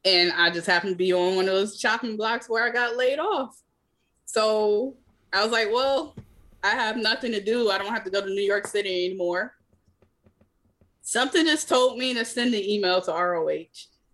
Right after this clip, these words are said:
And then they responded that day. It's like, "Oh, we're starting training classes in January. Come, uh, two weeks beforehand. So you come fill out the paperwork, see the,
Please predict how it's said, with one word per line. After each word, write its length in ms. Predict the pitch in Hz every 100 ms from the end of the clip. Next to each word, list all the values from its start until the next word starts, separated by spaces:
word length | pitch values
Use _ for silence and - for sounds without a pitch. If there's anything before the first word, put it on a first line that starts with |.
| _ _ _ _ _ _ _ _
And 140 | 170 170
then 180 | 180 165
they 120 | 180
responded 800 | 185 - - 180 180 165 160 165
that 240 | 175 170
day. 220 | 185 170
It's 120 | 160 165
like, 280 | 165 160 _ -
"Oh, 240 | 214 208
we're 140 | 214
starting 500 | 226 226 202 185 196 - _ -
training 420 | 226 208 190 202
classes 760 | 208 185 185 - 190 180 175 175
in 220 | 185 180
January. 920 | 180 175 170 170 170 165 165 170 180 _ - - -
Come, 540 | - 226 226 226 220 220 - _ 196
uh, 300 | 196 190 185
two 200 | - 240
weeks 220 | 226 -
beforehand. 760 | 220 214 202 202 220 196 202
So 80 | 208
you 160 | 190 208
come 220 | 214 196
fill 200 | - 196
out 140 | 190
the 60 | 190
paperwork, 560 | - 202 196 190 190 190
see 280 | - 208 190
the, 160 | 175